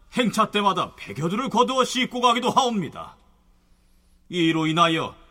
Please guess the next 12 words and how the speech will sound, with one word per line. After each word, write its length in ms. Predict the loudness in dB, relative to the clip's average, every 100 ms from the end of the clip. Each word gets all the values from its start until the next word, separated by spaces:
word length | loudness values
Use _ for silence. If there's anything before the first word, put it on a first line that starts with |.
| _ _ _
마필이 560 | 2 2 2 0 -2 0
그 80 |
무거운 600 | -4 -4 -8 -2 0 0
짐을 360 | 0 0 2 0
이기지 260 | 0 -2 -2
못하여 640 | 0 -2 0 -2 -2 -6 _ _ _ _
중로에서 640 | -6 0 2 2 0 -2
탈진하여 580 | -4 -2 -2 0 0 0
쓰러지는 500 | -2 0 0 0 -2
일이 280 | -2 -2 -2
다반사이오니, 960 | -2 0 0 0 2 0 0 -4 -6 -14 _ _ _ _ _ _ _ 0
앞으로는 640 | 2 2 2 0 0 -4